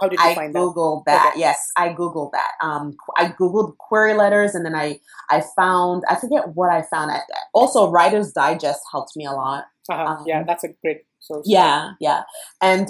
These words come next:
Speaker 2: um, on Writers, I think it was a Writer's Digest that I actually found successful query letters. There was a, an article or something, and then it linked to a bunch of successful, uh,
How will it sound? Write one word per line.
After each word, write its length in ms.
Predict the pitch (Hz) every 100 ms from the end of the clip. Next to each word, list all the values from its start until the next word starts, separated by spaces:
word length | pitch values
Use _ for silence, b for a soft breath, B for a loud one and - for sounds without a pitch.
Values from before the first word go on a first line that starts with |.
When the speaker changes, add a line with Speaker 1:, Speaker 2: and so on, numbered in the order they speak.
| -
Speaker 2:
um, 480 | 180 170 170 165 - _ _ _ -
on 240 | 208 226
Writers, 340 | 240 196 190 185
I 80 | -
think 240 | - 320 359
it 60 |
was 160 | 214 -
a 100 | 151 -
Writer's 380 | 175 175 175 156
Digest 400 | 156 151 151 -
that 100 | 143
I 140 | 135
actually 420 | - 165 - 160 147
found 380 | 175 147 139 135
successful 800 | - - - 160 - - 143 143 -
query 260 | 160 160
letters. 440 | 147 131 139 143 -
There 120 | 151
was 160 | 160 160
a, 180 | 147 135
an 140 | 143 -
article 420 | 170 170 170 -
or 140 | 135 135
something, 280 | 131 131
and 120 | 135 147
then 100 | 147
it 140 | -
linked 520 | 165 170 180 - - -
to 80 |
a 120 | 160 147
bunch 380 | 147 165 165 160 - _ _
of 120 | - - - -
successful, 920 | - 165 - 147 139 - 147 139 -
uh, 480 | 139 139 139 139